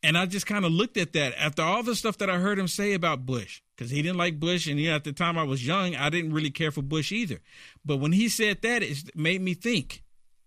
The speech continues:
'cause the country was, like, becoming united. But this, what you see here,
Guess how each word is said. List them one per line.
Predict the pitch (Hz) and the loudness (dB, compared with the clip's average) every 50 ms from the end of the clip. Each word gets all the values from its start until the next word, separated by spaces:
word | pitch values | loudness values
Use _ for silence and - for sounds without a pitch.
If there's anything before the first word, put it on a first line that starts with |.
| _ _ _ _ _ _ _ _ _ _ _ _ _ _ _ - | _ _ _ _ _ _ _ _ _ _ _ _ _ _ _ -2
'cause | 202 190 156 | 0 0 2
the | 156 170 | 0 -2
country | - - 208 226 214 - 233 220 | 0 2 2 2 2 0 -2 -2
was, | 196 202 165 | 0 0 0
like, | 196 196 185 156 | 0 0 0 0
becoming | 165 151 - 196 185 180 175 170 156 | -2 -2 0 0 0 2 2 2 2
united. | 147 165 156 151 151 151 151 127 101 - - _ _ _ _ - - - - _ | 0 0 0 0 0 0 0 0 -2 -6 -14 _ _ _ _ -20 -20 -20 -10 _
But | - 156 120 120 | -6 -4 -4 0
this, | 135 190 247 262 - 226 | 2 2 2 2 2 0
what | 220 220 - - | 0 0 0 0
you | 190 170 | 0 0
see | - - 214 202 190 | 0 2 2 2 2
here, | 165 180 202 220 247 247 247 | 4 4 4 4 2 0 -2